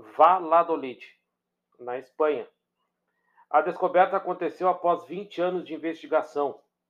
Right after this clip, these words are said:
Atualmente, os restos mortais do explorador estão depositados na capital de Sevilha, ou Sevilla, conforme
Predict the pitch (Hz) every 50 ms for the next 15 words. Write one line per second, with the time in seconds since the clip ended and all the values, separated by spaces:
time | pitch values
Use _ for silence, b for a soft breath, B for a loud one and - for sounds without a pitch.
0 | _ _ _ _ _ _ _ _ _ _ _ _ _ _ _ _ _ - 113 117
1 | - 156 160 160 165 175 180 180 170 147 - 156 160 160 160 135 131 135 143 143
2 | 139 139 - 147 147 160 170 151 - - 139 131 127 123 113 - - _ _ -
3 | 139 139 135 135 127 127 131 139 156 165 165 165 - _ _ _ _ _ _ _
4 | 139 143 139 - - 165 170 165 160 156 160 - 165 156 151 139 135 - - 151
5 | 156 160 160 143 139 127 143 147 143 143 139 - _ _ _ - 156 147 - -
6 | - - 151 151 147 151 - 151 139 - - 143 151 143 123 110 92 - _ _
7 | _ - 123 110 - _ 120 107 - 131 131 - - 98 - _ _ _ _ _
8 | 120 110 - _ 117 120 120 120 120 117 -